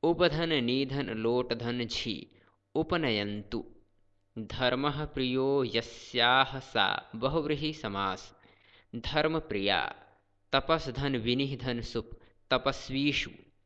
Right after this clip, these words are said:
योगंधरायण। आहा, देखने में यह बुद्धिमान प्रतीत होता है।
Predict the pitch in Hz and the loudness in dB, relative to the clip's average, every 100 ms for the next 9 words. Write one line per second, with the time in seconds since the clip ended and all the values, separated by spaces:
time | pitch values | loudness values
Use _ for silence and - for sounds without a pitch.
0 | _ _ _ _ _ _ _ _ _ _ | _ _ _ _ _ _ _ _ _ _
1 | _ 123 131 156 160 175 151 127 101 104 | _ 0 6 8 6 2 2 4 4 4
2 | 98 - - - - - _ - 131 160 | 2 0 -8 -14 -20 -20 _ 4 4 6
3 | 113 60 - - 117 113 160 190 214 220 | 2 2 -10 -18 -14 2 4 4 2 0
4 | 233 233 233 208 120 127 117 131 131 175 | 2 2 2 2 2 -2 0 0 2 0
5 | 185 151 123 120 117 - 107 104 98 - | -2 -2 -2 0 -2 -2 -2 -2 -6 -8